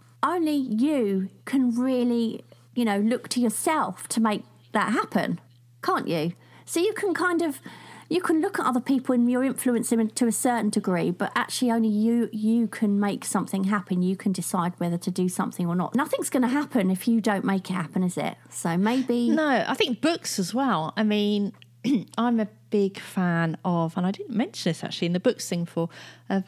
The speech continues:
Speaker 2: <laughs> of kind of self-improvement. Everybody be going, "Oh,
Speaker 1: <laughs>
Speaker 2: self, self-improvement."
Speaker 1: Men are from Mars, women
Speaker 2: Yeah.
Speaker 1: are from Venus. <laughs>
Speaker 2: Self-improvement and also kind of geeky entrepreneurship books as well. I really like those.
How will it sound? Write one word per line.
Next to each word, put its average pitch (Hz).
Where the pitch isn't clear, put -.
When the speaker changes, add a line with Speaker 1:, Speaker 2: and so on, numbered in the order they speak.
Speaker 2:
<laughs> -
of 233
kind 285
of 240
self-improvement. 214
Everybody 175
be 139
going, -
"Oh, 165
Speaker 1:
<laughs> 349
Speaker 2:
self, 233
self-improvement." 302
Speaker 1:
Men 302
are 330
from 311
Mars, 311
women 285
Speaker 2:
Yeah. 240
Speaker 1:
are -
from 320
Venus. 262
<laughs> -
Speaker 2:
Self-improvement 277
and 226
also 226
kind 214
of 202
geeky 208
entrepreneurship 190
books -
as 175
well. 170
I 156
really 190
like 180
those. 165